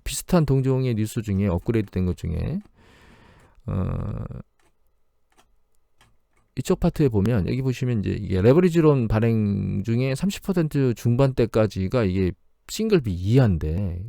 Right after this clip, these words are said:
이게 시행률이 굉장히 낮은 거거든요. 그런데 과거 글로벌 금융위 때를 보면 이게 누적 그 디폴트 수가 계속 늘어나잖아요. 이게 글로벌 금융위기가 터지고 나서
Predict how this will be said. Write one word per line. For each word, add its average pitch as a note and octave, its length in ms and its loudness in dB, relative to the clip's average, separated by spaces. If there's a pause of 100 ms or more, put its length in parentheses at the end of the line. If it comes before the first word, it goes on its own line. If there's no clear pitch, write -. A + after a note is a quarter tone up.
이게 D3 120 -4
시행률이 G3+ 460 0
굉장히 B2+ 240 0
낮은 A2+ 300 2
거거든요. E2+ 460 -2 (800)
그런데 D3+ 380 0
과거 C#3+ 360 2
글로벌 D#3 320 2
금융위 C3+ 220 2
때를 B2+ 180 -2
보면 G2 420 -2 (640)
이게 A#2+ 440 0 (260)
누적 D3+ 460 4
그 B2 100 2
디폴트 - 460 -2
수가 A2 400 0
계속 A2 440 -2
늘어나잖아요. A2 760 4
이게 F#2 180 -2
글로벌 D#3+ 300 4
금융위기가 C#3+ 340 0
터지고 G#3+ 480 -2
나서 A2 520 0